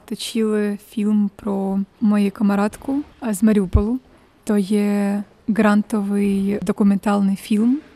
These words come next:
о українцях в Чехах. Є то фільм, який ми наточили з Гордієм з Полу. Він, е, був в тем фільму як режі, а я була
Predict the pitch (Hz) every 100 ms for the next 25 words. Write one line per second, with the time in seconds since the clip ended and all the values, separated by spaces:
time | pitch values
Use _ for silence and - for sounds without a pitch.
0 | - 214 - 202 233 214 202 220 - -
1 | 233 233 - - - - - 226 - -
2 | - - 202 202 214 202 - 208 214 214
3 | 220 - _ _ 220 208 202 202 196 -
4 | - 202 196 185 202 202 226 226 247 277
5 | - - 247 240 262 269 - - - -
6 | 220 208 202 196 196 196 196 202 202 196
7 | - - - 208 208 - 208 208 202 202
8 | - 202 202 185 233 247 _ _ _ -
9 | _ _ 226 208 202 196 196 196 202 202
10 | 196